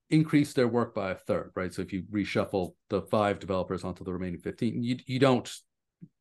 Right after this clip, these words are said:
there will be just a tendency of saying, "Oh, well, we'll just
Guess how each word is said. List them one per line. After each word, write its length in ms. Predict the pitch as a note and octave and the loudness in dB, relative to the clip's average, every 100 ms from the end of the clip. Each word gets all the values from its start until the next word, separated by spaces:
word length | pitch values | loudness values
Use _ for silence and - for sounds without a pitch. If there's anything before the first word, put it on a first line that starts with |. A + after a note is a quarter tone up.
| _ _ _ _ _ _ F#3+ - _ _ _ - | _ _ _ _ _ _ -20 -20 _ _ _ 2
there 120 | D3 | 6
will 80 | D#3 | 8
be 160 | D3 D#3 | 8 8
just 200 | D3 - | 6 0
a 60 | |
tendency 420 | C#3 D#3 D3+ C3+ C3 | -2 0 0 2 0
of 80 | |
saying, 180 | A#2+ B2+ | 2 0
"Oh, 280 | C#3 F#3 C#3 | 6 8 8
well, 240 | A#2+ B2 A2+ | 6 2 2
we'll 140 | B2 | -2
just 200 | A#2 G#2+ | -2 -6